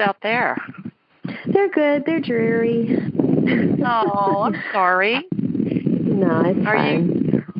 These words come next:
Speaker 2: Um,
Speaker 1: Yeah. Oh, good. Let me, here, let me mute. I think, there we go. Okay. I could hear some background noise there. Um, they're dreary,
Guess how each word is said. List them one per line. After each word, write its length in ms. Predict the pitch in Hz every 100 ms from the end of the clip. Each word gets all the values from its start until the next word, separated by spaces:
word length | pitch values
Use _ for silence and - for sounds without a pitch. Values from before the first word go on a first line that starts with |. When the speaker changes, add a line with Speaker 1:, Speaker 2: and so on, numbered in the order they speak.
| -
Speaker 2:
Um, 140 | 208
Speaker 1:
Yeah. 340 | 190 180 185 190 - - - - - - -
Oh, 60 | -
good. 360 | - - 294 196
Let 140 | 196
me, 320 | 190 202 190 -
here, 300 | 196 175 -
let 140 | 180
me 240 | 175 170 165
mute. 540 | 175 170 170 170 170 -
I 100 | 160
think, 320 | 165 180 - - -
there 120 | - 160
we 80 | -
go. 120 | - - _ -
Okay. 340 | 185 - - -
I 80 | 196
could 160 | 190
hear 120 | 185
some 200 | - -
background 400 | 170 165 - 175
noise 180 | 175 170 170
there. 220 | 165 165 - - - - -
Um, 380 | 208 196 180 175 _ - -
they're 140 | 233
dreary, 560 | 196 214 208 196 185